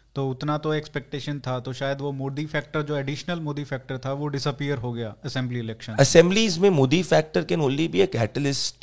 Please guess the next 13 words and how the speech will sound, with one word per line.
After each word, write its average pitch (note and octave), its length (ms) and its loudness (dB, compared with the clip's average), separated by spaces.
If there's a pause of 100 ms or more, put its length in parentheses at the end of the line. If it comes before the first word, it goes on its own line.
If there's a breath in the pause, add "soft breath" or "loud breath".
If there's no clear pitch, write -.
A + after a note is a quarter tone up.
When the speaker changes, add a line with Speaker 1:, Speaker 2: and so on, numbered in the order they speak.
(120)
Speaker 2:
और A#2 260 6
Speaker 1:
यस। A2 80 0
Speaker 2:
जब D3+ 200 6
चीफ C3+ 280 2
मिनिस्टर E3 360 6
रहेगा C#3 300 8
तब E3+ 160 4
मोदी B2 300 4
फैक्टर D3 340 4
पे D3+ 120 -2
वोट C3 300 2
नहीं C3+ 180 6
होगा। A#2 300 6